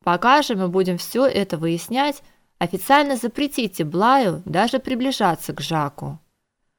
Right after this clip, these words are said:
«А не проще ли ничего ему не говорить?» «Он может узнать это от любого сотрудника департамента, если уже не узнал.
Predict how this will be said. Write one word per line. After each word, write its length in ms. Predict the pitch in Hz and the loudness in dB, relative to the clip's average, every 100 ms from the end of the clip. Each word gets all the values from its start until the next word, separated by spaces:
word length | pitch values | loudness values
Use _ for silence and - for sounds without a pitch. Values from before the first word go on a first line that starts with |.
| _ _ _ _ | _ _ _ _
«А 140 | 147 | -2
не 140 | 160 170 | 0 2
проще 440 | 185 285 302 262 | 4 4 4 2
ли 100 | 226 | 2
ничего 440 | 196 190 196 196 247 | 0 -2 0 4 4
ему 180 | 202 | 4
не 160 | 196 196 | 2 0
говорить?» 680 | 175 185 185 151 139 - - _ _ _ _ _ _ _ _ _ - | 2 2 2 0 -4 -8 -18 _ _ _ _ _ _ _ _ _ 0
«Он 240 | 220 285 | 2 2
может 340 | 277 277 269 247 | 0 0 0 -2
узнать 440 | 226 233 247 - | -2 0 -2 -2
это 300 | 208 214 214 | -2 0 2
от 120 | 208 190 | 2 2
любого 340 | 190 240 262 | 0 0 0
сотрудника 640 | 247 180 170 214 233 220 214 | 0 -2 0 -2 -2 -2 -2
департамента, 1120 | 214 214 202 - 165 151 147 143 147 156 - - | 0 2 2 2 -2 0 -4 -8 -8 -8 -6 -2
если 240 | 180 202 | 0 2
уже 340 | 214 190 185 | 2 2 0
не 140 | 156 156 | 0 -2
узнал. 520 | 147 143 156 147 | -4 -4 -2 -4